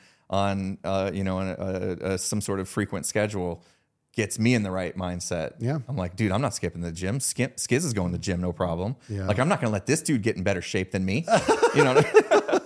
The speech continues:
Speaker 1: <laughs> No, that's my competitive
Speaker 2: I
Speaker 1: side
Speaker 2: know.
Speaker 1: coming out. That's a whole nother bad habit.
Speaker 2: Yeah.
Speaker 1: Uh, but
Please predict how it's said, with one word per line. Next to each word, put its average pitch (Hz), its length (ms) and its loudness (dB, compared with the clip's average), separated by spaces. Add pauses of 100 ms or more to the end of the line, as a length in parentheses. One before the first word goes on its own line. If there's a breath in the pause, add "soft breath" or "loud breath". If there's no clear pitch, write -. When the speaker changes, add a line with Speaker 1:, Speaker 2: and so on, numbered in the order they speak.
(120)
Speaker 1:
<laughs> - 60 -12
No, 131 100 6
that's 127 160 4
my 131 100 0
competitive 110 440 0
Speaker 2:
I 160 80 4
Speaker 1:
side 170 120 4
Speaker 2:
know. 170 120 6
Speaker 1:
coming - 160 6
out. 104 40 2
That's 131 160 4
a 107 120 2
whole 143 200 4
nother 131 300 2
bad 104 220 0
habit. 104 240 2
Speaker 2:
Yeah. 117 260 2
Speaker 1:
Uh, 117 260 4
but 107 320 0